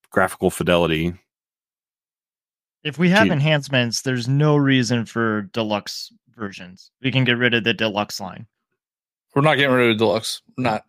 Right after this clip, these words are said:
Speaker 2: I just, I
Speaker 3: We
Speaker 2: mean,
Speaker 3: are
Speaker 2: I
Speaker 3: not.
Speaker 2: don't
Speaker 3: They are not getting rid of it. It worked last generation. They're doing
Speaker 2: It
Speaker 3: it
Speaker 2: worked
Speaker 3: for
Speaker 2: last generation, though, because of the Wii U.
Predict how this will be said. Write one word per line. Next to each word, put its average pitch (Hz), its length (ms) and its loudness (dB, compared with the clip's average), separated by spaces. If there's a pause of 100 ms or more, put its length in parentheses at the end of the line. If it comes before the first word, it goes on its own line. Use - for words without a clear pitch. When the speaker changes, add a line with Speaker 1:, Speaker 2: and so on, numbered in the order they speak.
(500)
Speaker 2:
I 117 140 -12
just, 117 360 -12
I 117 80 -12
Speaker 3:
We 135 80 2
Speaker 2:
mean, 123 80 4
Speaker 3:
are - 20 0
Speaker 2:
I 120 40 2
Speaker 3:
not. 120 180 2
Speaker 2:
don't 123 140 -6
Speaker 3:
They 151 140 2
are 151 140 2
not 143 320 0
getting 170 280 2
rid 135 160 0
of 127 100 -2
it. 156 260 0
It 143 200 -2
worked 139 320 0
last 131 460 0
generation. 127 640 0
They're 131 140 0
doing 123 400 0
Speaker 2:
It 127 60 0
Speaker 3:
it 151 40 0
Speaker 2:
worked 202 220 0
Speaker 3:
for 180 60 -14 (100)
Speaker 2:
last 202 220 2
generation, 180 680 -2
though, 135 220 -4
because 135 560 -6
of 135 140 -10
the 135 80 -4
Wii 135 320 -4
U. 139 360 0